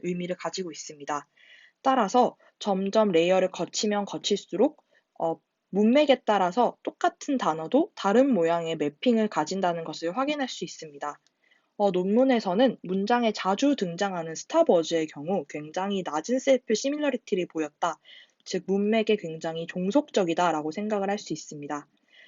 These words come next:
결론적으로 단어들은 여러 가지의 컨텍스추얼 레프레젠테이션 중에서 단 하나에 할당되는 게 아니라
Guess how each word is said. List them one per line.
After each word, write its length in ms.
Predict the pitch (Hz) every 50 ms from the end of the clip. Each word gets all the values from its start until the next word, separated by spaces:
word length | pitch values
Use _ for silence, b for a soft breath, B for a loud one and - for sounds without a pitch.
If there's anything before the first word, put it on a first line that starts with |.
| b b
결론적으로 840 | - - 190 180 190 208 226 226 214 208 185 - 165 175 208 214 180 -
단어들은 760 | - - 165 175 196 214 214 208 - 160 156 214 214 170 -
여러 300 | 156 151 165 185 214 240
가지의 540 | 247 247 233 226 226 - 202 190 190 190 190
컨텍스추얼 720 | - - 294 311 302 - 359 - - - - - 254 233 190
레프레젠테이션 920 | 147 139 - - 226 220 214 208 208 202 - 214 202 196 196 202 196 185
중에서 520 | - - 160 147 147 147 - 214 202 - b b b b b b b b _
단 240 | - - 175 175 180
하나에 380 | - - 285 311 330 320 311
할당되는 680 | 285 269 294 294 302 - 320 311 302 269 247 226 220 214
게 80 | 208 214
아니라 440 | 185 151 147 147 160 190 247 320